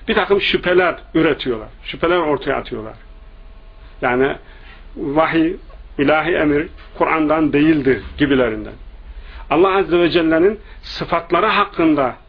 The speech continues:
şüpheler üretiyorlar. Ki bununla müminlerin kafalarını karıştırmak istiyorlar. Bununla vahyin önüne geçmek istiyorlar güya.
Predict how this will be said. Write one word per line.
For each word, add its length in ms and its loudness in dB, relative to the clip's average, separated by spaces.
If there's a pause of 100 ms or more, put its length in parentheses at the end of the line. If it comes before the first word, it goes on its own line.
(580)
şüpheler 540 0
üretiyorlar. 640 -2 (600)
Ki 200 -2
bununla 540 4 (200)
müminlerin 680 4
kafalarını 580 0
karıştırmak 500 -2
istiyorlar. 380 -10 (1500)
Bununla 520 4 (400)
vahyin 640 2
önüne 720 4
geçmek 340 0
istiyorlar 500 -6
güya. 320 0